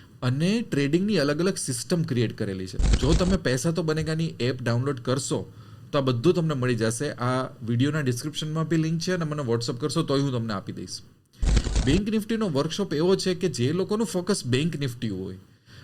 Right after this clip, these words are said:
અને એ લોકોને લોંગ ટર્મમાં બેંક નિફ્ટીમાં મહારત હાસિલ કરવી હોય,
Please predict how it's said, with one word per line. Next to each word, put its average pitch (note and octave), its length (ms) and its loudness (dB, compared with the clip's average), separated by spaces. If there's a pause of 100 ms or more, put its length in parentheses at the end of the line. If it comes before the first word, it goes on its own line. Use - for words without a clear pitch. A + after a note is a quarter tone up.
(140)
અને B2 240 0
એ F#3+ 40 0
લોકોને G3 260 0
લોંગ C#3+ 340 0
ટર્મમાં F3 300 -2
બેંક C#3+ 260 0
નિફ્ટીમાં F#3 440 2
મહારત C#3 420 0
હાસિલ D#3+ 260 0
કરવી A2+ 280 -2
હોય, F#2+ 100 -8